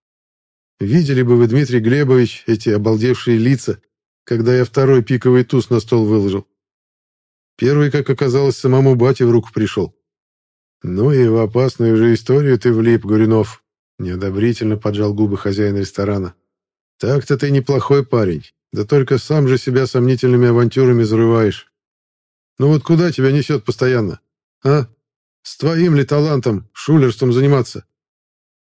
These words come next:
Ты ж за фортепиано как садишься, так все рты раскрывают. Я сколько раз предлагал тебе в мятном ликере у меня играть на постоянной основе. Ну почему бы музыкой на жизнь не зарабатывать?» «Ой, да что мне той жизни осталось?»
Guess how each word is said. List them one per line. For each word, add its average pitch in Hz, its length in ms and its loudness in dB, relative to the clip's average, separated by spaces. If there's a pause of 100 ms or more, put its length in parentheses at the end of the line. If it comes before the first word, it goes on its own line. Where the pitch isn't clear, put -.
Ты 135 140 0
ж 131 60 0
за 135 140 -2
фортепиано 151 680 -2
как 139 160 -2
садишься, 151 480 -2
так 147 160 -2
все 160 180 -2
рты 165 240 0
раскрывают. 139 640 0 (640)
Я 151 220 -2
сколько 156 440 0
раз 151 160 0
предлагал 139 500 -2
тебе 127 420 -2
в 117 120 -2
мятном 139 360 0
ликере 139 420 2
у 131 60 4
меня 131 220 2
играть 131 280 0
на 135 80 0
постоянной 131 520 0
основе. 113 380 -2 (920)
Ну 127 120 -6
почему 160 440 2
бы 127 120 2
музыкой 131 420 2
на 135 140 2
жизнь 135 220 -2
не 127 60 2
зарабатывать?» 139 640 -2 (1040)
«Ой, 131 320 2
да 104 140 0
что 160 240 -2
мне 131 180 2
той 120 200 2
жизни 117 280 2
осталось?» 113 640 -2